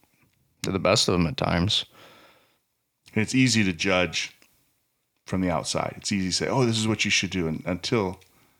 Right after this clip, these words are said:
Speaker 2: it impacts you or it's somebody that, that you know more personally, so.
Speaker 1: Sure. Well, with that, T J, um, I don't have anything else to, uh, to wrap up the show. Um,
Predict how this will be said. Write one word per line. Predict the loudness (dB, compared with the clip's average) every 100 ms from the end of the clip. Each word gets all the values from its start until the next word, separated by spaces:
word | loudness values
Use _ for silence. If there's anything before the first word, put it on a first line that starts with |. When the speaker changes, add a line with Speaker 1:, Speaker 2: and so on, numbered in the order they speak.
| _ -6
Speaker 2:
it | -2
impacts | -2 -2 -2 -2
you | 0 0 2
or | 0
it's | -2 -4 -4
somebody | -4 -2 -2
that, | -2 -4 -6 -10
that | -6
you | -2 -2
know | 0 -2
more | -2 -4
personally, | -2 -4 -4 -6 -8 -10 -14 _ _ -18
so. | -16 -16 -16 -8
Speaker 1:
Sure. | -2 0 -2 -6 _ _ _ _ -20 -20 -20 -20 -20 -20 -20 -20 _ 0
Well, | 2
with | 4
that, | 4 2 2
T | -2
J, | 4 4 4 2 2
um, | 4 6 4 0 -6 -20 _
I | 4 4
don't | 6
have | 4
anything | 4 2 4 4
else | 6 4 4 0
to, | 0 4 6
uh, | 6 4 0 -8 _ _ _ _ _ _ _ _ -4
to | 2
wrap | 4 4
up | 2
the | 0
show. | 4 6 4 2 -2 -12 -4
Um, | 0 2 0 -4